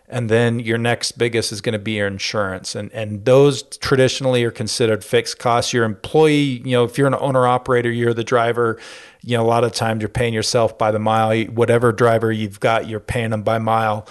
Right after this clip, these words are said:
And, and so, I mean, there's a couple things you can do here. If you've got employee drivers and you can't find freight,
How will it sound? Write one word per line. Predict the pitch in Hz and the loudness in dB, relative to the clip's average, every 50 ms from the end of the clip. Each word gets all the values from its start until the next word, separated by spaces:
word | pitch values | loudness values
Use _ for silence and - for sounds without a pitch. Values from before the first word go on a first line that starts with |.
| - - - - - - - | -20 -20 -20 -20 -20 -10 -4
And, | 135 131 135 135 123 - | -2 -2 -2 -2 -6 -6
and | - 131 123 120 110 | -4 -4 -2 -2 -2
so, | - - 151 135 131 127 127 120 117 110 104 | 0 4 6 6 6 6 6 4 2 0 -2
I | - 120 | -2 0
mean, | 123 123 | 2 2
there's | 131 143 127 123 | 4 4 2 2
a | |
couple | 123 - - 143 143 - 151 135 | 0 -2 0 -2 0 0 0 -2
things | - - 151 147 135 123 113 | 0 0 -2 0 -2 -2 -2
you | 120 117 | -4 -4
can | - - 127 127 | -2 -2 -2 0
do | 117 123 127 120 | 2 2 2 2
here. | - - 139 131 127 123 | 2 2 2 4 4 2
If | 117 110 - | 2 -2 -2
you've | 127 123 117 - | -2 -4 -4 0
got | - 135 120 123 131 113 | 0 2 2 2 2 0
employee | - 131 110 104 - - 135 127 123 123 120 | 0 -2 -4 -6 -4 0 0 2 2 2 0
drivers | 117 - 123 117 117 120 120 - 131 127 127 123 107 - | -2 0 0 0 2 2 0 0 0 0 0 0 -2 -2
and | - 127 117 113 | -4 -4 -4 -6
you | 107 | -8
can't | - - - 123 120 123 104 | -8 -6 -4 -2 -2 -2 -2
find | - - 135 117 120 117 113 - | -4 -2 -2 -2 -2 -4 -6 -8
freight, | - - - 127 120 127 131 127 - | -8 -2 0 2 2 2 0 -2 -6